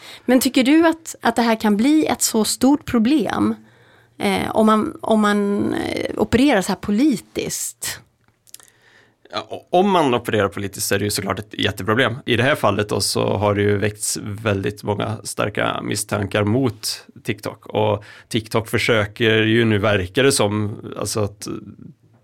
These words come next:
Speaker 2: distansera sig mer från, eh, Kinas setup, eh, mer verksamhet mot U S A och liksom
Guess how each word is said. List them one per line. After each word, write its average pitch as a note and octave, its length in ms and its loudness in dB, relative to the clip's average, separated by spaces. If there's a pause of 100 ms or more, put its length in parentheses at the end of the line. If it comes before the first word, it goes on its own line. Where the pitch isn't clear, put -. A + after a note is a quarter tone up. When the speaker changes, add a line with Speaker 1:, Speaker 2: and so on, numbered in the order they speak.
(120)
Speaker 2:
distansera G#2 920 0
sig C3+ 280 2
mer A2+ 220 0
från, G#2+ 540 -4
eh, - 220 -6
Kinas G2+ 340 -2
setup, - 360 -6 (160)
eh, A1 180 -4 (380)
mer G#2 260 -2
verksamhet G2+ 420 -4
mot G#2 240 -4
U G2+ 100 -4
S - 120 -6
A F#2 40 -2
och G2 140 0
liksom G#2+ 300 -10